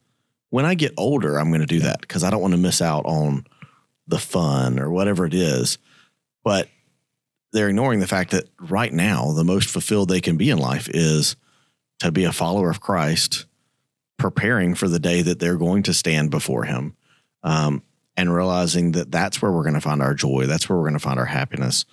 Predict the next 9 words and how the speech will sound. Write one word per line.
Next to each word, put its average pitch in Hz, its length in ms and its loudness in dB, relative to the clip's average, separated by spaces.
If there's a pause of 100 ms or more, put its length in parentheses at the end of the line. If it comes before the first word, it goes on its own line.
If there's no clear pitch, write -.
(400)
Um, 73 460 0 (560)
you 90 100 0
know, 69 160 0
that 80 340 -2 (760)
trials 98 400 0
are 92 40 2
still 95 220 0
gonna 78 180 0
come. 76 520 -2